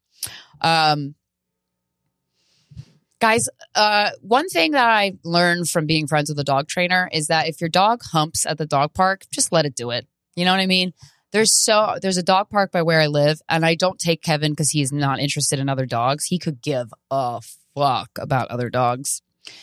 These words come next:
But every time I go past there during the day,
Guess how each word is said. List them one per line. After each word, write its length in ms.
But 360
every 320
time 240
I 80
go 140
past 300
there 120
during 240
the 80
day, 400